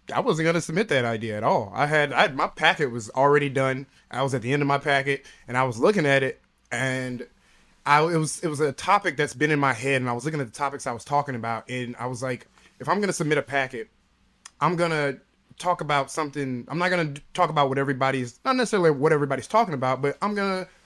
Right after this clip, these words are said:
put my flavor on it. What is something that's deeply inside of me that I wanna talk about?" And that is,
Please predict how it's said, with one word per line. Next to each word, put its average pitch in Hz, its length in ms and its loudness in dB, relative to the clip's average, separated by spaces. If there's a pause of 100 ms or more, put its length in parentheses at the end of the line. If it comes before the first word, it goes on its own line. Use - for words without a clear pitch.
(160)
put 185 180 0
my 147 160 0
flavor 143 380 0
on 127 160 0
it. 123 100 -6
What 143 340 0
is 143 280 -4
something 135 280 -6
that's 117 160 -6
deeply 127 560 -6
inside 120 360 -6
of 113 80 -10
me 117 80 -10
that 110 120 -10
I 113 100 -6
wanna 110 220 -12
talk 110 260 -12
about?" 104 300 -12 (200)
And 127 180 -6
that 143 280 0
is, 127 320 -6